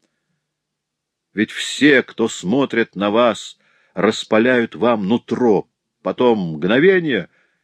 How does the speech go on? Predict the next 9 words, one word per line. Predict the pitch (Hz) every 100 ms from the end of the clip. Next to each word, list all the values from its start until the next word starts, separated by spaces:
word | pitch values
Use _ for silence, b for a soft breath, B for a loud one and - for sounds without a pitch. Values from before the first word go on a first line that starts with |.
| _ _
и | 120
ты | 131 220 190
лихо | 143 226 190 185 170
умираешь. | 147 135 120 110 110 98 82 - - _ _ _ _ _ _ -
Это | 117 117 123
раздражает | 113 120 127 120 151 107 78 _ - _
судей, | - - 143 139 127
честных | - - 95 - 87 -
людей | 90 95 120 143